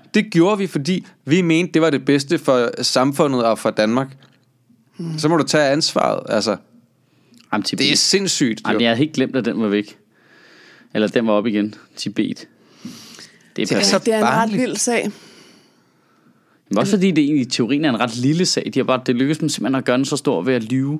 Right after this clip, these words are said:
Speaker 3: så fucking meget, altså.
Speaker 1: Ja.
Speaker 2: Nå, ja, ja, ja, ja.
Speaker 1: Ja, ja, var det gennem fire år, ko-, kommissionen ligesom vurderede, at, at, øh,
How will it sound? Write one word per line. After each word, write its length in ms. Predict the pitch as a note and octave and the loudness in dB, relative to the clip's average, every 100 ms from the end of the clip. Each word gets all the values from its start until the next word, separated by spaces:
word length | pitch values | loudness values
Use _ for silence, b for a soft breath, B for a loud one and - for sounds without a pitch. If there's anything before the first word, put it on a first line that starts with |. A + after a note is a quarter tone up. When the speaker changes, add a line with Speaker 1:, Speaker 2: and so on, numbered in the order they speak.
| D#3 | -8
Speaker 3:
så 200 | - C#3+ - - | -10 -10 -12 -14
fucking 280 | - D3+ D3 | -12 -8 -6
meget, 300 | A#2+ C3+ D3 | -4 -4 -4
altså. 260 | - - - - | -6 -6 -8 -4
Speaker 1:
Ja. 120 | F#3 - A3 | -4 -4 -4
Speaker 2:
Nå, 100 | G3+ B3 A3 | 2 2 2
ja, 120 | G#3+ | 2
ja, 160 | C#4 A3+ | 2 2
ja, 220 | - A3 | 2 0
ja. 60 | F3 | 2
Speaker 1:
Ja, 140 | D3+ | 2
ja, 60 | D3+ | 4
var 120 | C#3 | 2
det 120 | C3+ | 2
gennem 200 | C3+ E3+ | 2 0
fire 320 | C#3+ F#3 F#3 F#3 | -2 0 2 2
år, 240 | D#3 - - | 2 -4 -6
ko-, 160 | - C#3+ - | -8 -8 -8
kommissionen 360 | - C3+ C#3 D#3 | -2 0 0 0
ligesom 220 | C#3+ C#3+ | 0 0
vurderede, 380 | C3 C#3+ C#3 B2 | 0 2 2 2
at, 160 | A#2 - | -2 -2
at, 340 | B2 A2 - | -2 -2 -4
øh, 520 | A#2 A2+ G#2+ G#2+ G#2 | 0 2 2 0 -2